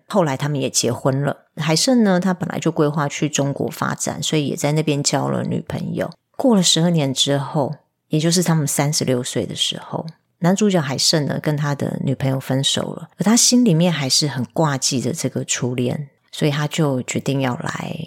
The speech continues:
纽约找 Nora。这是他们十二岁分开之后第一次，长大之后见面。我们有时候跟某些人之间那种无以名状的 chemistry，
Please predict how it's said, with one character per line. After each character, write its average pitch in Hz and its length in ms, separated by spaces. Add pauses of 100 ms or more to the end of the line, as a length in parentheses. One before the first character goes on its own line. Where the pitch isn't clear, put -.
(200)
纽 131 280
约 131 240
找 - 320
Nora。 123 420 (360)
这 214 100
是 202 120
他 185 120
们 165 300 (100)
十 - 420
二 160 200
岁 - 480
分 143 280
开 131 240
之 - 240
后 127 300 (320)
第 170 120
一 147 200
次， - 380 (500)
长 - 220
大 139 180
之 - 160
后 - 180
见 - 300
面。 - 220 (400)
我 190 80
们 220 120
有 277 80
时 165 140
候 185 60
跟 185 120
某 147 160
些 160 200
人 135 120
之 139 140
间 135 240
那 127 180
种 - 320
无 143 160
以 151 140
名 123 240
状 131 240
的 143 80
chemistry， - 680